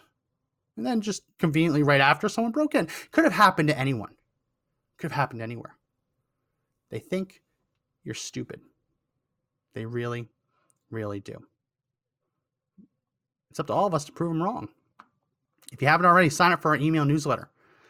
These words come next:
Link is in the description. We cover these events, we cover these stories,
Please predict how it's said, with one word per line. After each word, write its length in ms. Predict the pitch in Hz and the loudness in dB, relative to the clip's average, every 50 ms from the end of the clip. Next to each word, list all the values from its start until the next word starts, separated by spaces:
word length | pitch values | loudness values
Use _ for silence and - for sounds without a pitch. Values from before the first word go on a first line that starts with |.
| _ _ - | _ _ -6
Link 240 | 131 139 175 160 - | -2 0 0 0 0
is 160 | 147 127 139 | -2 0 2
in 80 | 151 151 | 2 2
the 60 | 135 | 0
description. 460 | 123 - - - 160 - - 127 117 | -2 -4 -4 -6 -6 -4 -6 -6 -6
We 120 | 117 123 | -6 -8
cover 360 | - - - 170 170 180 185 160 | -8 -6 -2 -2 0 0 0 0
these 260 | 139 165 165 147 139 | 0 -2 -2 -2 -2
events, 280 | 131 147 151 156 147 | 0 0 0 0 -2
we 80 | - 127 | -4 -8
cover 300 | - - 160 156 151 147 | -6 -4 -2 -2 0 0
these 180 | 135 143 139 143 | -2 -2 -4 -6
stories, 480 | - - 156 143 147 147 143 139 143 | -4 -2 0 2 2 2 2 0 -2